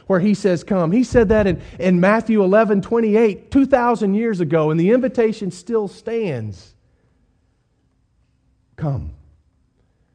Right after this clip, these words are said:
to me, all who are la-, he-, heavy laden, and, and I will give you rest. Come, take my yoke upon you and, and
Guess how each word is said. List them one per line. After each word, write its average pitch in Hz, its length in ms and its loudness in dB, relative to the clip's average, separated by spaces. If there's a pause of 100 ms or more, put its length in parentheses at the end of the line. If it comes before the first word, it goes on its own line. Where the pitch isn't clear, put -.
(160)
to 160 120 -8
me, 147 300 -2
all 160 280 -4
who 147 180 -4
are 127 100 -4
la-, 120 100 -8
he-, 131 440 -10
heavy 135 260 -6
laden, 117 360 -4
and, 95 120 -10 (260)
and 131 140 -6
I 151 140 -2
will 139 140 -2
give 120 240 -4
you 110 280 -6
rest. 110 420 -8 (280)
Come, 147 460 -2
take 180 240 -4
my 175 140 -2
yoke 160 340 -2
upon 139 580 -8 (440)
you 127 220 -6
and, 110 120 -6
and 127 280 -10